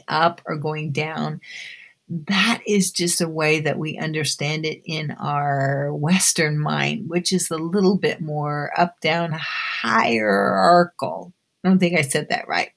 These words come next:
It just helps us to understand, but there's in and out, there's next to us.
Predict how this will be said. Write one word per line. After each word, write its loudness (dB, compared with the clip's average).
It 6
just 6
helps 4
us 4
to -4
understand, -2
but 4
there's 6
in 4
and 2
out, 2
there's 0
next 2
to -2
us. 2